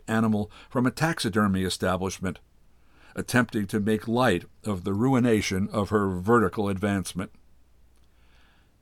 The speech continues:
Efforts to put a gag order into effect for the members of the Mystic Order of Mirthful Merrymakers were futile. And the events of that evening were carried from function to function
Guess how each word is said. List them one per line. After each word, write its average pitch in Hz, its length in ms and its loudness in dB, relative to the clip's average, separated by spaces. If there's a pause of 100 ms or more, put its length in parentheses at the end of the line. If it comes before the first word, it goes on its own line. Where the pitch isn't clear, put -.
(440)
Efforts 160 380 0
to - 120 -14
put 180 140 0
a 123 40 -2
gag 147 440 0
order 90 280 -2
into 92 300 -8
effect 87 540 -4
for 107 200 -4
the 92 140 0
members 101 420 2
of 95 140 -4
the 87 100 -4
Mystic 95 460 -2
Order 101 320 0
of 92 140 -6
Mirthful 107 420 2
Merrymakers 98 760 0 (460)
were 117 200 2
futile. 90 720 0 (800)
And 131 100 4
the 143 120 6
events 147 320 2
of 127 100 4
that 127 240 2
evening 113 380 0
were 104 100 -2
carried 123 500 -4
from 101 240 -6
function 147 520 -4
to 107 120 -6
function 123 640 -4